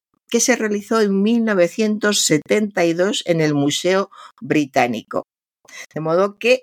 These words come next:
tiene ocasión de burlarse de la política del museo. Lo, el director y las personas que trabajan en el museo,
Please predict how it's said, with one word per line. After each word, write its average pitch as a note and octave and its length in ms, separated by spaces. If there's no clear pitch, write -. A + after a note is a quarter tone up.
tiene G3 280
ocasión G3+ 640
de E3+ 180
burlarse E3 640
de G3 100
la D3+ 200
política D#3+ 500
del D#3 160
museo. E3+ 640
Lo, D3 200
el D3 200
director D3 640
y - 80
las C#3 180
personas E3 440
que E3+ 100
trabajan D#3 440
en D#3 160
el D3 120
museo, D3 600